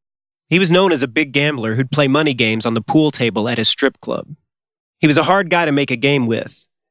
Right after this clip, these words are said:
and there was a long line of hustlers who were trying to figure out how, because the word was, if you made a game with Jim Coffey, he'd go off for a big number.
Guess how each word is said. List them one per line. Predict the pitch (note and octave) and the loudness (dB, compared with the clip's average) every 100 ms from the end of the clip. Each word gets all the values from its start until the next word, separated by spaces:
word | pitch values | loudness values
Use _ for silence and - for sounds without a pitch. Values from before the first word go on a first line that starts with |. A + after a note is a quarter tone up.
| - | 0
and | D3 | 2
there | B2 | 4
was | D3 | 2
a | |
long | D3 F3 F#3+ | 2 4 4
line | E3+ D3+ | 2 0
of | C#3 | 0
hustlers | D3+ D3 C#3 B2 C3 | -2 -2 -4 -4 -2
who | |
were | B2 | -2
trying | - C#3 | 0 0
to | B2+ | 0
figure | C#3+ B2+ B2+ | 0 0 2
out | A#2 A2+ | 0 0
how, | C#3 A#2+ F#2+ F#2+ _ _ _ _ - | 0 0 -2 -8 _ _ _ _ -6
because | D3+ C#3+ | -2 2
the | |
word | C3+ F3 E3 | 4 4 2
was, | C#3 E3 B2+ A2+ - _ _ C3 | 2 2 0 -4 -10 _ _ -6
if | C3+ | -2
you | |
made | C3 C3+ D3+ | 2 4 2
a | |
game | D3+ E3 E3+ | 2 0 0
with | C#3+ | 0
Jim | E3 D#3 | 0 0
Coffey, | E3 E3 - E3+ E3+ _ _ _ | 0 0 -2 -6 -6 _ _ _
he'd | - F3+ | -2 0
go | E3+ D3+ | 2 2
off | D3+ - | 0 -2
for | B2+ A2+ | -4 -4
a | |
big | G#2 D#3 C#3 A#2 | -4 -2 -2 0
number. | A#2+ A#2 G2 - | -2 -2 -4 -12